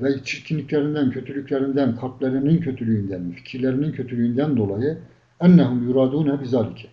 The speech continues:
Kendilerinin kastedildiğini düşünürler. Ve zannu ennehum kad etev lima fi kulubihim mine ru'bi. Korkudan dolayı, e,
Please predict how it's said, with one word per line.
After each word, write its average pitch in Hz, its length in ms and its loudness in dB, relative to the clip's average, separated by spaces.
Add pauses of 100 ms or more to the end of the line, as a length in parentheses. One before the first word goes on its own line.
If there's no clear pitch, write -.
(320)
Kendilerinin 170 640 8
kastedildiğini 98 720 -4
düşünürler. - 680 -16 (2000)
Ve 135 80 6
zannu 180 380 10
ennehum 156 460 6
kad 170 200 4 (520)
etev 127 500 2
lima 143 380 4
fi 180 480 2
kulubihim 147 600 4
mine 147 400 4
ru'bi. 104 480 0 (600)
Korkudan 170 540 6
dolayı, 113 560 4 (500)
e, 117 60 -6